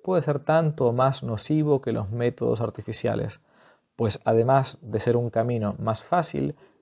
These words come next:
deteriora la comunicación en el matrimonio y genera unas relaciones, entre comillas, semi-obligadas y poco satisfactorias, como se ve en el diario de mi amiga. El método Billings no es malo, pero no debe ser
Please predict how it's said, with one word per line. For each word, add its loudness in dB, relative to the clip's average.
deteriora 4
la 0
comunicación -4
en -4
el -2
matrimonio -4
y -4
genera 2
unas -2
relaciones, 0
entre -2
comillas, 2
semi-obligadas 4
y -8
poco -2
satisfactorias, -6
como -2
se -2
ve 4
en -4
el -2
diario 2
de -2
mi -4
amiga. -6
El -4
método 2
Billings 0
no -2
es -4
malo, -2
pero 2
no 0
debe 2
ser 0